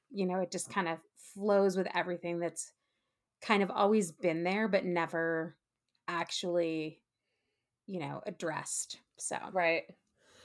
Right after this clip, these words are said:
Speaker 2: And I think too, like, when he said, you know, "I, I feel like you, you know, you feel the same," kind of thing back to her, it's because of the way she asked it, right?
Speaker 1: Mm-hmm. Mm-hmm.
Speaker 2: And, um,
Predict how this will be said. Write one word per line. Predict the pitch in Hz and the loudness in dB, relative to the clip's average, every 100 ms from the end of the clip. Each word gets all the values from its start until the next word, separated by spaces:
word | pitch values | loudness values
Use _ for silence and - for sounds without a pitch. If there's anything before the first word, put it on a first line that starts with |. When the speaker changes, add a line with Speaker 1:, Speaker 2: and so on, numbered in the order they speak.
| - - | -20 2
Speaker 2:
And | 240 | 8
I | 254 | 8
think | 262 320 320 | 8 4 2
too, | - 269 247 | 4 8 8
like, | 208 190 | 8 8
when | 190 185 | 6 4
he | 190 | 2
said, | - 190 175 160 - | 4 4 6 2 -2
you | 185 170 | -2 4
know, | |
"I, | 160 160 - - - | 6 6 2 -6 -2
I | 165 | 0
feel | 165 175 | 4 4
like | 151 156 | 4 0
you, | 165 147 - _ _ _ - | -4 -4 -8 _ _ _ -12
you | 165 | -10
know, | 147 156 _ | -8 -10 _
you | 185 | -4
feel | 160 170 | 0 2
the | 151 | 2
same," | 156 165 156 | 0 -2 -2
kind | 156 147 | 0 0
of | 151 151 | 0 -4
thing | 156 | -8
back | 160 151 156 | 0 0 0
to | 180 | -2
her, | 180 170 - | 0 0 2
it's | 170 - | 0 0
because | 190 202 190 | 2 6 6
of | 185 | 6
the | 170 | 4
way | 160 | 4
she | 165 - | 2 2
asked | - 151 160 - | 6 6 4 -2
it, | - 90 - _ _ _ - | -4 -4 -6 _ _ _ 0
right? | 165 151 151 202 | 4 6 4 2
Speaker 1:
Mm-hmm. | 185 - _ _ 214 | -4 -8 _ _ -6
Mm-hmm. | 180 196 190 | -6 0 4
Speaker 2:
And, | 180 175 | 6 4
um, | 175 180 165 165 180 | 6 8 6 4 -4